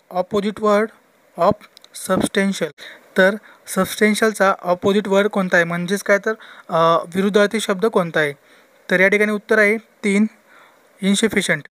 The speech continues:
सबस्टॅन्शियलचा अपोजिट वर्ड हा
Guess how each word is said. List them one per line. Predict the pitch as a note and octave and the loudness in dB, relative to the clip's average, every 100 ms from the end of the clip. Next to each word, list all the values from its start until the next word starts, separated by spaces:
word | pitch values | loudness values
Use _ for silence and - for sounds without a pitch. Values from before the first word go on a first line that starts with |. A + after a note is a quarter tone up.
| - | -12
सबस्टॅन्शियलचा | - G3+ - _ - - - G3+ G3+ G#3+ G#3 F#3 F3+ G#3+ _ _ - - | 0 2 2 _ -10 -4 0 0 2 -2 0 -2 -2 -4 _ _ -18 -2
अपोजिट | F3 E3+ F#3+ G3+ | 0 2 0 0
वर्ड | G3 G3+ | 2 2
हा | G3 G3 | 4 0